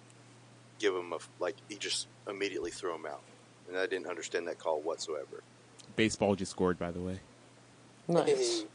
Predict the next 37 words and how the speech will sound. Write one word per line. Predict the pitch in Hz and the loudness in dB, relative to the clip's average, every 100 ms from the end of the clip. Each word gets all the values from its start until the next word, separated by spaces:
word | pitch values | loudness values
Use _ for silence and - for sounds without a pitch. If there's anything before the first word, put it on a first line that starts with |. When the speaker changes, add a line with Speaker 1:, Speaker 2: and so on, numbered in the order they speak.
| - - - - - - - - - - | -20 -20 -20 -20 -20 -20 -20 -20 -4 4
Speaker 3:
Yeah, | 156 | 6
uh, | 143 156 143 143 | 8 8 8 8
I | 156 | 6
can't | 165 208 196 | 6 4 4
comment | - 151 147 151 | 6 6 6 6
on | 147 135 | 6 6
the | 139 | 6
end | 135 | 6
of | 135 | 6
the | 135 | 6
game | 147 143 | 6 4
stuff. | - 139 | 4 6
I | 135 | 6
turned | 139 147 143 | 6 4 6
it | 139 | 8
off | 120 120 120 | 8 6 4
when | 131 127 | 4 4
we | 127 | 6
were | 120 | 4
down, | 120 127 123 123 | 6 6 6 6
like, | 120 117 - - - - - - - - - - | 6 4 0 -10 -12 -20 -20 -20 -20 -20 -4 4
eight | 147 139 147 | 6 6 4
with | 147 139 | 4 4
a | 139 | 4
minute | 135 131 131 | 4 6 6
and | 127 | 6
a | 131 | 4
half | 123 123 135 | 4 4 6
left. | 131 139 - - - - - - - - | 4 4 -4 -14 -16 -20 -20 -20 -10 4
Speaker 2:
Well, | 131 | 8
I | 131 | 12
Speaker 4:
Well, | 156 | 12
Speaker 2:
think | 185 | 12
Speaker 4:
yeah, | 135 | 12
Speaker 2:
it's, | 127 | 12
Speaker 4:
and | |
also | 139 - | 8 6